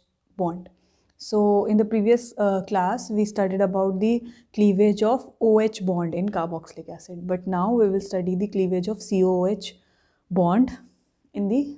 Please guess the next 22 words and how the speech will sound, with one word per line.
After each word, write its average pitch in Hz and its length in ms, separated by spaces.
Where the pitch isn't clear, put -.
carboxylic 180 640
acid. 180 380
So, 226 380
uh, 208 260
this 220 260
is 285 340
ethanoic 220 540
acid, 208 380
uh, 190 480
and 185 240
this 185 100
is 202 60
another 190 320
molecule 185 480
of 180 100
ethanoic 180 480
acid. 214 380
So 233 100
first 226 480
is 240 480
when, 214 500
uh, 196 580